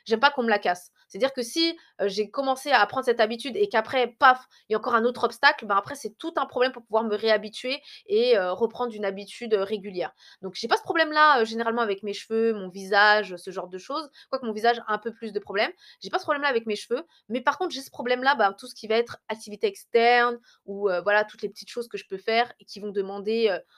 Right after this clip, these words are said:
de, de « sortir de ma zone de confort » entre guillemets, qui vont demander un peu plus d'effort de ma part,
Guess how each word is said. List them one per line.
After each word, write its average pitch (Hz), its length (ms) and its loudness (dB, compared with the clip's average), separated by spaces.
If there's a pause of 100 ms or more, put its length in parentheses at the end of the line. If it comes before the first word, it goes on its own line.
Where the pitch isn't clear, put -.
(100)
de, 170 1040 -6
de « 202 100 -8
sortir 240 340 -6
de 220 80 0
ma 196 140 0
zone 220 160 -2
de 202 100 -4
confort » 240 380 -2
entre 220 200 -4
guillemets, 214 400 -2
qui 202 140 -16
vont 190 220 -12
demander 196 340 -2
un 214 40 0
peu 202 80 -10
plus 208 220 -10
d'effort 202 320 -2
de 214 80 -6
ma 180 140 -2
part, 285 320 4